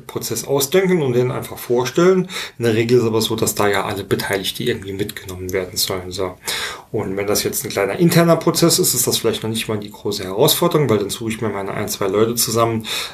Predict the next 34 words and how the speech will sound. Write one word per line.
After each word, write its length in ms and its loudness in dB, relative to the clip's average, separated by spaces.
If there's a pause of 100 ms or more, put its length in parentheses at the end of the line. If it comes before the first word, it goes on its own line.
äh, 120 -2
mache 260 -4
das 120 0
vielleicht 200 0
sogar 300 -2
per, 280 -4
per 240 -8
Interview. 580 2 (400)
Äh, 60 -2
aber 200 4
in 60 2
der 140 2
Regel, 460 4
ähm, 320 2
sind 220 -2
da 60 0
ja 100 0
viel 260 -4
mehr 280 0
Leute 380 0
in 120 -6
der 100 -4
Prozess, 560 -2
in 200 -14
dem 120 -8
Prozess 460 -4
mit 140 -12
involviert. 520 0
Das 160 4
heißt, 240 2
ich 160 -6
muss 140 -4
erstmal 500 -6
einen, 340 2